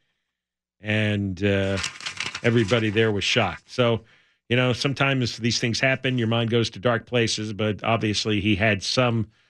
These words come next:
uh, relationship in his life, uh, that had, that, that turned violent. And, you know, there's only, there's only a few things that cause that kind of, uh,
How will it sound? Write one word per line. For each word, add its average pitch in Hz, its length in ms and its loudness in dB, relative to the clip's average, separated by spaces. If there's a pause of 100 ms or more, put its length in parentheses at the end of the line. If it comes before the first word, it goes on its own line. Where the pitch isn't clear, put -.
(340)
uh, 107 220 -4
relationship 147 720 2
in 117 80 0
his 120 240 2
life, 113 480 0
uh, 95 320 -10
that 98 240 -10
had, 92 240 -8
that, 98 260 -10
that 98 220 -14
turned 110 260 2
violent. 95 460 -2 (960)
And, 104 420 -14 (140)
you 117 80 0
know, 117 120 2
there's 113 260 2
only, 139 200 2
there's 120 220 2
only 165 220 4
a - 20 -2
few 151 240 2
things 117 400 -2
that 104 140 -6
cause 107 280 -2
that 104 200 -2
kind 104 260 -2
of, 90 180 -4
uh, 92 180 -4